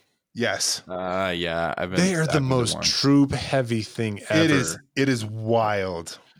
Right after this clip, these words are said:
Speaker 3: Like,
Speaker 2: I
Speaker 3: it
Speaker 2: know,
Speaker 3: is
Speaker 2: the Defense Department is really getting all their money's worth out of that.
Speaker 3: Oh, yeah, they are. I mean, I mean, the N F L gives them a troop month. There's a full
Speaker 2: I
Speaker 3: month for the
Speaker 2: know.
Speaker 3: troops.
Speaker 2: <sighs> Well,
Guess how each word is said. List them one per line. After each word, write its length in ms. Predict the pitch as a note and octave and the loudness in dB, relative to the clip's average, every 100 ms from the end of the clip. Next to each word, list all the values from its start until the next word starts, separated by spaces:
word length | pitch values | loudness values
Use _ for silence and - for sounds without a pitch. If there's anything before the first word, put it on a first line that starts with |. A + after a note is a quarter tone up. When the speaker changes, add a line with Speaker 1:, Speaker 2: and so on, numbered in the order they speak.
| _ _ _ _ _ _ | _ _ _ _ _ _
Speaker 3:
Like, 220 | C3+ B2+ | -2 0
Speaker 2:
I 40 | D3 | 2
Speaker 3:
it 80 | E3 | 2
Speaker 2:
know, 60 | C3 | 2
Speaker 3:
is 140 | G#2 | 2
Speaker 2:
the 80 | A2 | 0
Defense 240 | C#3 E3+ C#3+ | 0 0 0
Department 420 | - A#2+ G2+ F#2+ | 2 0 2 -2
is 100 | F2 | -2
really 240 | F#2+ F#2+ | -2 0
getting 260 | F#2 F2 E2+ | 0 -2 -2
all 220 | E2+ E2+ | -2 -4
their 100 | E2 E2 | -4 -6
money's 360 | E2 D#2+ D#2 | -6 -6 -8
worth 240 | E2 E2 F2 | -8 -8 -8
out 120 | E2 | -8
of 80 | E2 | -8
that. 260 | E2+ E2 - G2+ - | -6 -8 -10 -14 -2
Speaker 3:
Oh, 160 | D3+ B2+ | 0 2
yeah, 300 | A2+ F2+ E2+ | 2 0 0
they 220 | A2+ B2 | 2 2
are. 160 | A2 G#2+ | 2 2
I 100 | C3 | 0
mean, 140 | D#3 | -2
I 100 | C3+ D3 | 0 2
mean, 360 | D#3 C3+ B2 A#2 | 2 2 -2 0
the 160 | C3+ | 2
N 80 | E3 | 2
F 140 | E3+ E3 | 2 2
L 140 | F#3 | 0
gives 240 | B2+ A#2+ | 0 0
them 120 | B2 A2 | 0 -2
a 40 | |
troop 300 | - F#3 G3+ | -2 0 -2
month. 420 | F#2+ E2 - - - | -4 -12 -14 -10 0
There's 180 | D#3 F#3 | 2 2
a 40 | |
full 260 | - G3 F3+ | 2 2 4
Speaker 2:
I 40 | |
Speaker 3:
month 260 | D3+ F3 - | 2 0 0
for 120 | C3+ | 0
the 80 | A2+ | 0
Speaker 2:
know. 40 | |
Speaker 3:
troops. 720 | - G#3 B2+ G2 - - - | 0 2 2 2 -2 -2 -8
Speaker 2:
<sighs> 40 | - _ _ _ - - _ _ _ _ _ _ _ _ - _ _ _ _ _ - | -20 _ _ _ -20 -20 _ _ _ _ _ _ _ _ -20 _ _ _ _ _ -2
Well, 1000 | E3 E3+ C3 G#2 G2+ A2 C3 C#3+ C#3 - | 2 2 2 -2 -2 2 4 4 2 -4